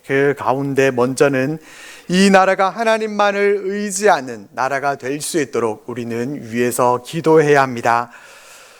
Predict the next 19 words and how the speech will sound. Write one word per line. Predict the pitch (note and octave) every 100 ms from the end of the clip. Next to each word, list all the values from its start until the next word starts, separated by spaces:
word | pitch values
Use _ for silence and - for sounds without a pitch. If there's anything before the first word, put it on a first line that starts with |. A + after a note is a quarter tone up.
| _
성경 | - A3 A3 A3+
말씀 | G#3 G#3 A3+
보면은 | G3+ F#3+ F#3 F#3+ D#3+ A2+
하나님을 | G#2+ G3+ G#3 G#3 G3+ G3
의지하던 | G#3 G#3+ G#3 A3 G#3 F#3+ G3 F#3+
나라, | C#3+ B2+ A#2+ G#2 _ _
또 | A#2+ A#2+
하나님을 | - G3+ F#3+ F#3 F#3
붙들었던 | F3 D3+ - G3 G3 G3 G3 F#3+
나라에는 | C3+ B2+ C3+ B2+ C3 B2 - -
그 | C#3 C#3
시대의 | C3 F#3 D#3 C#3 C#3+ D#3
강성함과 | - C#3+ F#3 F3 G3 F3 C3 A#2+ A2 G#2 - _ _
또 | - B2 B2
부유함이 | C#3+ C#3+ D#3 D#3 D3+
있었지만은 | C#3 D#3 D#3 C#3 B2+ C3 B2+ - - - -
하나님을 | G#3 G3+ G3+ G3+ G3+
떠난 | G#3+ G#3+ G#3 G3+
나라, | D#3 A#2+ A2+ G#2+